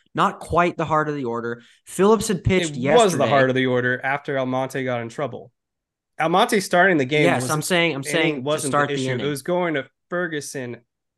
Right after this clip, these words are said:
Speaker 2: after. Wa-, that's where I have an issue. It was literally a repeat of what they did in the N L D S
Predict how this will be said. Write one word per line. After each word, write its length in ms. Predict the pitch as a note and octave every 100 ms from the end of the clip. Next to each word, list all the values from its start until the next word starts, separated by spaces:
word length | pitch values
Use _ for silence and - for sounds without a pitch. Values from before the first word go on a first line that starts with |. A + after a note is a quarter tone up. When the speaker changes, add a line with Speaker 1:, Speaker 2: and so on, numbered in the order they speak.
| _
Speaker 2:
after. 600 | D3 D3+ D#3 - B2 A2+
Wa-, 200 | A2+ A#2+ - _
that's 260 | D#3 D3+ -
where 80 | C3+
I 60 |
have 80 | B2+
an 60 | B2
issue. 160 | B2
It 20 | C#3
was 120 | C#3+
literally 360 | F3 G3 F#3+
a 80 | D#3+
repeat 680 | C3 D#3 F3 - D#3+ C#3 - _ _ _ C#3+
of 180 | C3
what 180 | C#3+ D#3
they 120 | D#3
did 220 | C3+ C#3+ C#3
in 80 |
the 120 | C3+ C#3+
N 160 | C3+
L 100 | C#3
D 180 | C3 B2+
S 260 | B2 B2